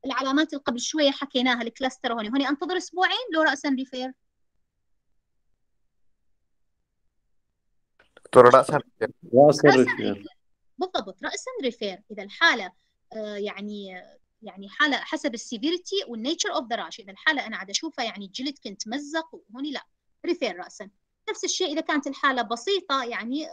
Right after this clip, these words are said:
Speaker 1: وتكررت بعد أسبوعين هوني أوكي ممكن أنا أعالج. إذا الديوريشن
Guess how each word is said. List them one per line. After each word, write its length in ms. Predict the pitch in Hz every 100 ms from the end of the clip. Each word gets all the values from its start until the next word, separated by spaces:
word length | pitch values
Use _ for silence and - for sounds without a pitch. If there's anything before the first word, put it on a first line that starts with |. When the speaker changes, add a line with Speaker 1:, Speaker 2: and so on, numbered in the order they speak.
| 247
Speaker 1:
وتكررت 720 | 240 269 - 320 277 254 247 226
بعد 220 | 240 233
أسبوعين 420 | - 233 220 320
هوني 240 | 370 415
أوكي 300 | 254 220 208
ممكن 320 | 202 294 - 339
أنا 160 | 170
أعالج. 300 | 170 185 196 _ _ _ 330
إذا 120 | 339
الديوريشن 580 | 277 214 247 294 -